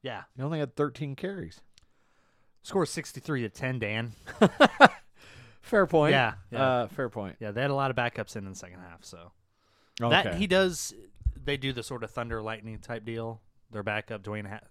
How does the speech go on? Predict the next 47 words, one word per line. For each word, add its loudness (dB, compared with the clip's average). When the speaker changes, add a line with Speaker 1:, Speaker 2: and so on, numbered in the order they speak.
Speaker 1:
not -18
Ha-, -18
Dwayne -20
Haskins, -20
uh, -20
Rashawn -8
Haskins, -12
Speaker 2:
Hassan 2
Speaker 1:
Hassan 2
Speaker 2:
Haskins? -2
Speaker 1:
Haskins, -16
there -18
we -18
Speaker 2:
I -2
Speaker 1:
go. -
Speaker 2:
thought -8
you -2
were -2
a -8
fan. -6
Speaker 1:
Shut -12
the -4
Speaker 2:
Jeez, -10
Speaker 1:
fuck -8
up. -16
Speaker 2:
come -6
Speaker 1:
I -2
was 0
Speaker 2:
on. -2
Speaker 1:
close. -12
Hassan -2
Haskins. -4
You -12
know, -8
they, -10
well, -4
like 0
I -12
said, -4
Haskins -12
got -10
nine -6
carries, -12
Corum -12
got -12
thirteen, -16
so -18